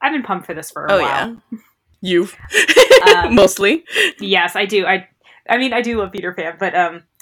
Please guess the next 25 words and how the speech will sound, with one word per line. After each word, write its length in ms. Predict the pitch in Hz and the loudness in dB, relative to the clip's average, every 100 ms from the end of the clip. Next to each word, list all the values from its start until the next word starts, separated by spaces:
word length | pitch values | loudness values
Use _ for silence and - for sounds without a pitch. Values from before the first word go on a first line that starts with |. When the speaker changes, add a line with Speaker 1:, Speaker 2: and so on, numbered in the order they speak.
| - - - | -20 -12 -4
Speaker 1:
yeah, 120 | 208 | -4
we, 520 | 202 226 220 214 208 - | -4 -6 -6 -4 -6 -4
uh, 400 | - 185 180 180 180 _ | 0 2 2 0 -4 _
if 80 | - | -8
anyone 340 | 294 277 196 190 | -6 -4 -6 -6
saw 180 | 185 | -8
on 80 | 160 | -6
Instagram, 680 | 180 214 - 147 147 147 143 _ _ | -8 -10 -12 -12 -12 -12 -16 _ _
we 260 | 185 208 190 | -14 -14 -6
did 260 | 196 240 226 | -4 -2 -2
try 180 | 247 | -4
to 80 | 233 | -4
release 320 | 196 214 226 | -6 -8 -10
an 80 | 214 | -10
episode 460 | 208 214 233 214 208 | -12 -12 -8 -6 -6
earlier 380 | 180 175 170 165 | -6 -8 -8 -10
this 220 | 160 - | -12 -10
month. 300 | 294 339 - _ _ - | -10 -10 -14 _ _ -2
Um, 520 | 190 185 180 180 180 _ | -2 -2 -6 -14 -16 _
there 240 | 180 175 170 | -8 -6 -6
were 400 | 170 160 156 - | -6 -8 -10 -14
some 420 | - - 147 147 135 | -16 -14 -12 -14 -10
issues, 680 | 202 202 208 196 190 180 - | -10 -8 -10 -8 -8 -10 -10
and 400 | 160 156 151 151 | -8 -8 -10 -14
it 280 | - 165 - | -12 -12 -12